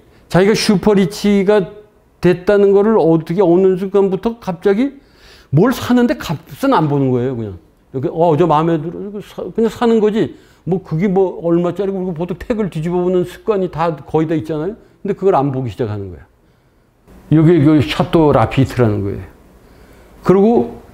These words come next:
이제 이, 이 휘트니단이 돈을 벌어가지고 롤스로이스 살라만카 블루라는 저런 차를 뽑-, 뽑아서 쓰고, 쓰고 사-, 사고. 그다음에 다이아몬드에 또, 또 장하이가 다이아몬드를 또 가르쳐줬기 때문에 거기서 배운 걸로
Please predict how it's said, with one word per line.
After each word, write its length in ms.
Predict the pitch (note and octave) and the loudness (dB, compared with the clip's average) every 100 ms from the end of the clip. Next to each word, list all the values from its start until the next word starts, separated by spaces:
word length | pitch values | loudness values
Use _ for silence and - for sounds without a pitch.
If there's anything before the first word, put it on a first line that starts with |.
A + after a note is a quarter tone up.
| - | -2
이제 160 | D3+ D#3+ | 4 6
이, 240 | D#3 D3+ | 6 4
이 160 | E3 G3 | 4 2
휘트니단이 640 | F3+ F3+ G#3 G3 F3+ F3+ | 0 2 4 4 4 4
돈을 280 | F3 E3 E3 | 4 4 4
벌어가지고 640 | D#3 D3+ D3 C3+ D#3+ A3+ - - | 4 4 4 4 2 0 -4 -6
롤스로이스 520 | - D3+ D#3+ D#3 D3 B2+ | 2 4 4 2 2 2
살라만카 500 | E3 D#3+ D3 C3+ B2+ | 4 4 4 2 2
블루라는 580 | C3 C3+ B2+ B2+ B2+ | 4 4 4 4 2
저런 420 | B2 B2 B2 A#2+ - | 2 0 2 -2 -4
차를 340 | - F3 C#3+ A2+ | -6 -2 -2 -2
뽑-, 320 | - F3 - - - | -2 -2 -4 -18 -8
뽑아서 380 | - G#3 D#3 A#2+ | -2 0 0 -2
쓰고, 540 | G#2 - B2+ G#2+ - - | -8 -10 -10 -10 -12 -18
쓰고 340 | - - D3+ A2+ | -14 -8 -8 -8
사-, 260 | - - B2 | -16 -14 -14
사고. 420 | - - C#3+ A2 - - - | -14 -10 -8 -8 -12 -20 -10
그다음에 340 | C3+ D3+ F#3 F#3+ - | -2 2 2 0 -8
다이아몬드에 640 | - C#3+ D#3+ E3 D#3+ D#3+ E3 | -2 2 4 4 4 2 2
또, 300 | E3+ D3 - - - _ _ | 0 0 -4 -20 -20 _ _
또 80 | D#3+ | -2
장하이가 500 | - D#3+ E3+ F3 E3+ | 2 2 4 4 2
다이아몬드를 800 | D#3 D#3+ D#3+ D#3 D#3 D#3 D#3 D#3 _ - | 2 2 0 0 2 2 0 -8 _ -2
또 400 | E3 D#3 D3+ D3+ - | 0 0 -2 -8 -6
가르쳐줬기 560 | D3 D3 E3+ D#3 D3 | -2 0 0 -2 -2
때문에 240 | C3+ D#3 C#3 | 0 0 2
거기서 300 | C3 C#3 C#3+ | 0 -2 -2
배운 400 | - D3+ D3+ D3 | 0 2 2 2
걸로 340 | D3+ F3 G#3 | 2 0 -2